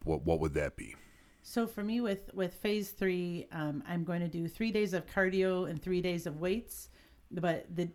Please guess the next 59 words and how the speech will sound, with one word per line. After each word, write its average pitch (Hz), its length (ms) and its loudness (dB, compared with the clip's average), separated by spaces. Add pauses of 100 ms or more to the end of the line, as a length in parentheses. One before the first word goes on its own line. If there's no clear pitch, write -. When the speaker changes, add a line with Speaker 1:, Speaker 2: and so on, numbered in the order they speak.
(100)
Speaker 2:
the 180 100 4
weights 190 320 4
will 185 100 4
be 165 140 4
different 160 360 0
because 170 360 -2
instead 185 400 2
of 175 120 2
trying 180 320 -2
to 175 120 -4
bulk 185 320 2
up 196 160 2
and 165 100 0
get 170 180 -2
strong, 214 1040 -4
Speaker 1:
Right. 73 280 2
Speaker 2:
muscular, 226 600 -2
if 226 140 -4
you 233 80 -2
will. 233 300 0 (100)
Speaker 1:
Yeah. 71 280 4
Speaker 2:
Um, 170 100 -6
as 165 180 -6
you 180 60 -8
know, 170 80 -8
I'm, 165 200 -10
I'm 160 120 -10
flexing 185 420 -8
my 170 120 -2
arms. 170 140 -4
I 170 60 -2
know 170 100 -2
you 170 140 -4
can't - 240 -8
see 185 160 2
that. 170 300 0 (160)
Speaker 1:
Oh, - 20 4
Speaker 2:
Um, 113 60 8
Speaker 1:
there's 135 180 6
muscle 87 280 6
in 65 40 -4
there. 82 200 0 (100)
Speaker 2:
<laughs> 160 100 -4 (220)
Yeah, 214 180 6 (140)
is 190 340 -2
there 214 100 0
Speaker 1:
See, 220 160 12
I - 60 12
Speaker 2:
any - 60 12
Speaker 1:
could - 80 12
Speaker 2:
left? - 100 12
Speaker 1:
see - 200 8
it. 107 180 12
Speaker 2:
Oh, 233 120 6
thanks. 233 540 2
Speaker 1:
You 180 80 4
have 170 80 8
a - 20 8
Speaker 2:
Thanks. 233 180 4